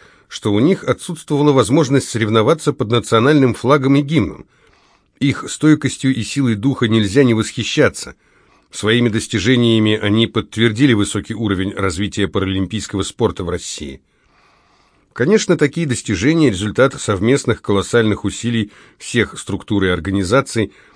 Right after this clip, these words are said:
и прежде всего правительства Российской Федерации, Минспорта России, Центра спортивной подготовки сборных команд Р Ф,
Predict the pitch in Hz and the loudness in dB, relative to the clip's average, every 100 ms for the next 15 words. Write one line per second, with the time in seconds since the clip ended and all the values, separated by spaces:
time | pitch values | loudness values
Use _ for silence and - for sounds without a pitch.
0 | _ - 104 90 113 113 104 - 107 117 | _ -2 -2 0 0 0 -2 -4 -2 -2
1 | 101 110 107 - - 98 98 113 - 98 | -2 -2 -4 -8 -4 -4 -2 -6 -6 -8
2 | - 76 80 123 123 - 110 101 _ _ | -8 -8 -2 -2 -2 -2 -2 -4 _ _
3 | _ 117 120 110 - 151 143 107 92 - | _ 0 0 0 0 0 2 0 -2 -4
4 | - - 120 117 104 - _ _ _ - | -10 -8 -4 -2 -4 -8 _ _ _ 0
5 | 147 135 110 107 98 - 117 - 135 113 | 2 2 2 2 0 0 -2 0 0 0
6 | 101 95 104 98 123 - 104 76 87 117 | -2 -2 -2 0 -2 -2 -8 -6 -2 0
7 | 110 - - 98 113 107 - 104 90 123 | 0 -2 -2 2 2 0 -2 -2 2 0